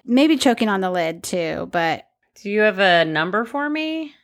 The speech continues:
Speaker 1: Nope, I don't. Sorry.
Speaker 2: Okay. That's all right.
Speaker 1: <laughs> But
Speaker 2: Um, I, I can imagine that's very hard to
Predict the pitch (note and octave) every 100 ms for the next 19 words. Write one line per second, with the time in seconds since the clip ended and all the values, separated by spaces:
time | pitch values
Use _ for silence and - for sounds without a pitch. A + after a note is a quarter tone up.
0 | _ _ _ _ C#4 C#4 C4 C4 A#3+ F#3+
1 | F3 - - G3 F3+ F3+ B2+ A#2 A#2+ _
2 | _ - E3 C#3 B2 A2+ - _ _ -
3 | - - - - F#3 F3+ F#3 F3 E3+ G3
4 | A3+ G#3+ G3 F3+ E3+ D#3 D#3 D#3+ D3+ D3+
5 | D3 C3+ C3 B2+ - B2+ A#2+ A#2 A#2